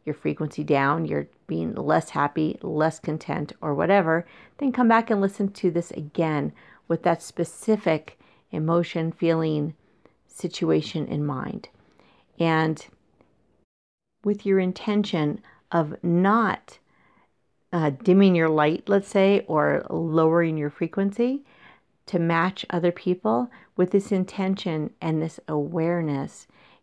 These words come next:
it's going to be easier and easier for you because you're gonna start seeing it. So I hope this was helpful and you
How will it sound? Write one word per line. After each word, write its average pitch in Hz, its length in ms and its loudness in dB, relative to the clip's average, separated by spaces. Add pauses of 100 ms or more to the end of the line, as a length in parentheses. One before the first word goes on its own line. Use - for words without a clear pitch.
it's - 120 -6
going 165 260 0
to 170 100 -6
be 160 280 -6
easier 160 400 0
and 147 140 -4
easier 208 460 2
for 156 180 -4
you 165 160 0
because 185 280 -2
you're 180 100 -2
gonna 196 200 0
start - 400 -6
seeing 196 380 -2
it. - 320 -14 (540)
So 147 280 -2 (840)
I 175 200 4
hope 180 540 0 (520)
this - 200 -8
was 170 140 -8
helpful 349 480 2 (560)
and 156 640 -2 (1300)
you 160 540 0